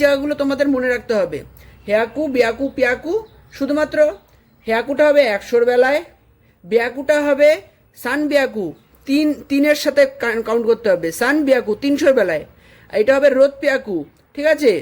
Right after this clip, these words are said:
ছয়শোর বেলায়, আর হাত পিয়াকু মানে আটশোর বেলায় এই পিয়াকুটা হবে, ঠিক আছে। এগুলোকে তোমাকে মনে রাখতে হবে। ঊনচল্লিশ নম্বর কাঞ্জি, ঠিক আছে, এটা হচ্ছে এক, দুই, তিন, এটা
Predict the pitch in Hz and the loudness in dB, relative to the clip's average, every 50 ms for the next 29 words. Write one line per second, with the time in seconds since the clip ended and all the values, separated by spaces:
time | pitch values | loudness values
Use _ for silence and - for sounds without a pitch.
0 | - - - 240 247 247 302 285 269 254 220 190 170 147 139 - _ _ _ _ | -6 -6 -4 -4 -2 2 2 4 4 4 2 2 -2 -2 -4 -8 _ _ _ _
1 | _ _ - 190 240 269 302 - - _ _ - - 226 - - - - 294 269 | _ _ -6 -4 -2 -2 -2 -4 -6 _ _ -10 -8 -8 -8 -8 -6 -2 0 0
2 | 247 226 226 196 170 143 - _ _ - 180 208 269 330 392 370 - _ _ - | 0 0 -4 -6 -8 -8 -8 _ _ -10 -6 -4 -4 -4 -4 -6 -12 _ _ -8
3 | - 214 220 - - - 254 226 202 185 170 160 151 131 113 - - - 196 190 | -6 -6 -6 -4 0 4 4 4 6 4 2 0 -2 -6 -10 -12 -10 -10 -8 -4
4 | - 226 226 220 214 220 220 196 202 180 170 160 143 135 135 - _ _ _ _ | -2 -2 -2 -2 -2 -4 -4 -2 -2 -2 -2 -4 -6 -8 -12 -16 _ _ _ _
5 | _ - 427 415 294 226 208 208 220 240 247 269 254 277 285 269 294 285 254 226 | _ -8 -6 -6 -4 -2 -2 0 2 2 0 0 0 -4 -2 0 0 0 0 0
6 | 214 208 196 - - 190 165 147 139 135 120 - _ _ - - - - - - | -2 -4 -4 -4 -6 -6 -6 -6 -6 -12 -16 -18 _ _ -20 -20 -20 -20 -20 -20
7 | - - - - - 247 226 254 269 269 294 294 294 302 285 277 277 269 254 247 | -20 -20 -20 -18 -14 -12 -8 -8 -6 -6 -4 -4 -4 -4 -4 -4 -4 -4 -4 -4
8 | 254 262 277 277 190 165 151 139 135 127 127 - - - - - - - - 285 | -6 -6 -4 -4 -4 -4 -4 -6 -8 -12 -16 -16 -20 -20 -20 -20 -20 -16 -12 -10
9 | 359 403 349 202 170 127 113 - - - - - - - - - - - - - | -8 -8 -8 -8 -10 -14 -16 -16 -20 -20 -20 -20 -20 -20 -20 -20 -20 -20 -20 -18
10 | - - 226 233 233 - 247 240 247 240 - - - - - - - _ - 208 | -10 -8 -8 -8 -6 -6 -6 -6 -6 -6 -12 -20 -20 -20 -20 -20 -20 _ -4 -2
11 | 214 226 247 277 277 - - - - - - - - - - - 165 180 208 226 | -2 0 -2 -4 -6 -10 -20 -20 -20 -20 -20 -20 -20 -20 -20 -18 -16 -14 -10 -6
12 | 254 294 359 - - - - _ _ - - 277 277 254 202 156 - - - _ | -6 -6 -6 -6 -10 -20 -20 _ _ -10 -4 -2 -2 0 -2 -4 -6 -10 -14 _
13 | _ _ _ - - - _ _ - - - 226 277 | _ _ _ -20 -20 -20 _ _ -12 -8 -2 0 0